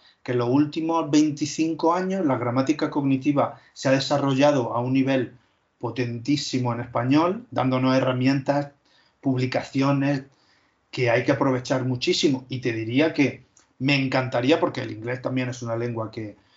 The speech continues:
que me gusta mucho, es mi segunda lengua, pero te aseguro que encuentro mucha más, mucho más material práctico de cómo llevarlo a clase ya en español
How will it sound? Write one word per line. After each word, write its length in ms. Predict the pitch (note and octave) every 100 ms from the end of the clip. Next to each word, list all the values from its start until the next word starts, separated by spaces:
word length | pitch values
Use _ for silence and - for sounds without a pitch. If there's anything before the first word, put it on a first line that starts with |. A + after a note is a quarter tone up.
| _ _ -
que 100 | A2+
me 120 | A#2+
gusta 280 | A#2+ A#2+ A#2
mucho, 280 | F3+ G3
es 60 | F#3
mi 80 | C3+
segunda 400 | C3 A#2 A#2+ A#2
lengua, 460 | C3+ E3+ G3+ - - _ _ _ _ _ _ _ _
pero 380 | D3 C#3 C3 - _ _
te 340 | C#3+ C3+ C3+ C3+
aseguro 640 | C3 - C3+ B2+ F3 G3
que 160 | D#3 C3+
encuentro 540 | C3 C3+ E3+ F#3 D#3
mucha 420 | C#3+ D#3+ E3 D#3+
más, 520 | D3 D3 C#3+ C#3+ - -
mucho 520 | B2+ C3 C3 D#3+ G3+
más 160 | G3+ G3
material 640 | G3 F#3 D#3+ D#3+ D3+ - _ _ _ _ -
práctico 920 | D#3 - - - F#3+ - F#3+ A3 - _ _ _ -
de 200 | A#2+ C3
cómo 200 | D3 D#3+
llevarlo 400 | E3 D#3 D3 C3+
a 60 | C3
clase 400 | C3 - A2+ A2+
ya 380 | C#3+ C#3 - _ -
en 160 | C3
español 760 | B2+ - A2+ A2+ C3+ F#3 C#4